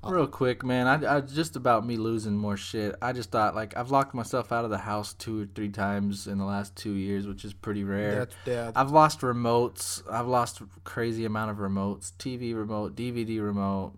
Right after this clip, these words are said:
Speaker 2: you know, whatever fucking remote. I just lose
Speaker 1: <laughs>
Speaker 2: shit all the fucking time. I drive the people I live with insane, A K A Nina.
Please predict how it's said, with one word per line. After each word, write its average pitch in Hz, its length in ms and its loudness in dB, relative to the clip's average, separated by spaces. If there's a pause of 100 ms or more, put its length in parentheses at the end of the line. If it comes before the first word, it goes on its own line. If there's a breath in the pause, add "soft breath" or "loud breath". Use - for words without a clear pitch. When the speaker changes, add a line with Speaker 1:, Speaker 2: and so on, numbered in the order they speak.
Speaker 2:
you 101 120 -2
know, 101 100 -2
whatever 110 360 -2
fucking 98 340 -6
remote. 92 360 -4
I 120 140 -8
just 101 180 -10
lose 92 260 -6
Speaker 1:
<laughs> - 0 -
Speaker 2:
shit 104 600 -6
all 98 140 -4
the 92 80 -8
fucking 95 340 -8
time. 92 460 -6
I 107 100 -4
drive 113 360 0
the 101 60 -6
people 98 320 -6
I 95 100 -4
live 98 200 -4
with 92 260 -8
insane, 98 680 -6
A 104 140 -8
K 95 420 -6
A 95 100 -10
Nina. 92 260 -6